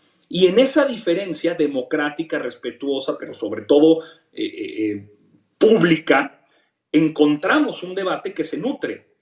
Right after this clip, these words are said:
Discúlpame, Julio, pero en, en Atypical T V no hay debate. En esos espacios son cajas de resonancia que se hablan a sí mismos.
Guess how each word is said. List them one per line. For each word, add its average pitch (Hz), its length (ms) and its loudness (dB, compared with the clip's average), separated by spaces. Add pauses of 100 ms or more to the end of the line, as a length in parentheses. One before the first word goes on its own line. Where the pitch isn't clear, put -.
(180)
Discúlpame, 233 920 0
Julio, 233 580 0
pero 123 180 2 (200)
en, 123 260 -2
en 127 160 -2
Atypical 185 640 -2
T 220 140 2
V 151 380 2
no 139 280 4
hay 208 220 0
debate. 180 880 -2
En 117 420 -2
esos 196 280 2
espacios 170 360 -2
son 180 220 -4
cajas 175 340 0
de 165 80 6
resonancia 143 680 0 (360)
que 135 160 4
se 160 180 4
hablan 190 300 2
a 135 60 -2
sí 180 200 -8
mismos. 135 500 -8